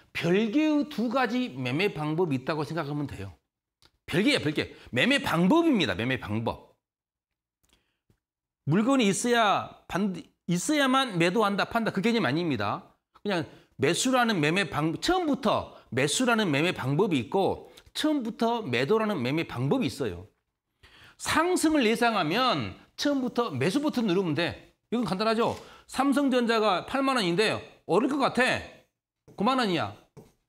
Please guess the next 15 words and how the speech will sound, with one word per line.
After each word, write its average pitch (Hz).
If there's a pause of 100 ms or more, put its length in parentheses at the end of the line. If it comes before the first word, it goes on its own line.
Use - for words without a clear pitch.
(200)
구만 233
원 214
오를 190
것 262
같아. 226 (280)
그럼 226
처음부터 254 (160)
매수 185
버튼 240
누르면 175
됩니다. 131 (920)
그리고 254
구만 240
원 240
되면 226